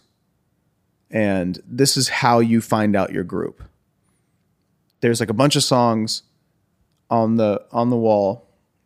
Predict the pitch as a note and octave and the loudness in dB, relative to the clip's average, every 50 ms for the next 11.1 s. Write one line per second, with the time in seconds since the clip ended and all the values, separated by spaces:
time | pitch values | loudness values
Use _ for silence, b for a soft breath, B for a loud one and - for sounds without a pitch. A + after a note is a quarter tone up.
0 | _ _ _ _ _ _ _ _ _ _ _ _ _ _ - - - G#2 G#2 G2+ | _ _ _ _ _ _ _ _ _ _ _ _ _ _ -16 -10 -8 -6 -4 -4
1 | G2+ G2 G2 G2 - - _ _ _ _ _ _ _ _ _ _ _ _ _ _ | -4 -4 -6 -6 -8 -10 _ _ _ _ _ _ _ _ _ _ _ _ _ _
2 | _ _ _ - - A#2 A2+ A2 B2+ C3+ C#3+ C#3+ C3 B2 B2 - - - - - | _ _ _ -6 -4 -4 -2 2 4 4 6 6 6 4 2 0 -4 -12 -12 -4
3 | - C3+ B2 A#2+ A#2+ B2 A#2+ A#2+ A#2 A2+ B2+ B2 A#2+ A#2 - A#2 G#2+ A2 A2+ B2 | 0 2 2 4 4 2 0 -2 -2 0 2 2 2 2 0 0 2 4 4 4
4 | B2+ - - A#2 A2+ A2 A2 A2 - - A2 A2 G#2+ G#2+ A2+ A2+ A2+ A2 G#2+ G#2 | 4 4 2 2 2 2 2 0 0 -2 -2 0 2 2 2 2 2 2 0 -2
5 | - - A2 A2+ G#2+ F#2+ - G#2+ A2 G#2 F#2+ - - - C3 A#2+ G#2 A2 - _ | -4 -2 0 0 0 0 0 -2 -2 -2 -2 -2 0 2 2 2 2 0 -6 _
6 | _ - - D3+ B2+ A#2 G#2+ - B2+ C3 A#2+ G2 G#2+ A#2+ A#2+ A#2+ A#2 A2+ G#2+ A#2 | _ 0 2 4 4 4 2 2 0 0 0 2 0 2 4 4 4 4 2 2
7 | B2 B2 C3 C#3 C#3+ C#3+ D#3 D3+ C#3 A#2+ A#2+ G#2+ G#2 F#2 F#2+ - - b b b | 2 4 4 4 2 2 2 2 2 4 4 2 2 2 0 -2 -6 b b b
8 | b b b b b b b b b b b b b _ - C3+ B2+ B2+ B2 A#2 | b b b b b b b b b b b b b _ -2 0 2 4 2 2
9 | B2 C3 C3 B2 B2 B2 C3 B2 - - C3 A#2 A2+ G#2 G2+ F#2+ F2+ G#2+ A#2 B | 2 2 2 2 2 2 0 -2 -2 0 0 2 2 2 0 -2 -2 -6 -8 B
10 | B B B - C#3 C3 C3 B2 C3 A#2 A2 G#2 - - A#2+ A2 G#2 F2+ F2+ G2 | B B B 0 2 2 4 4 4 2 2 2 0 0 0 2 2 0 -2 -4
11 | A#2 | -6